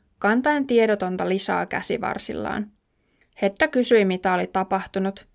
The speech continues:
ja Steinberg vastasi kylmäävästi: "Mitä merkitystä sillä on,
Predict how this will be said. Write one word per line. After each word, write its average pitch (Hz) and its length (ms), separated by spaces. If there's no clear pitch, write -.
ja 311 80
Steinberg 240 640
vastasi 190 400
kylmäävästi: 185 880
"Mitä 247 240
merkitystä 233 640
sillä 175 360
on, 180 180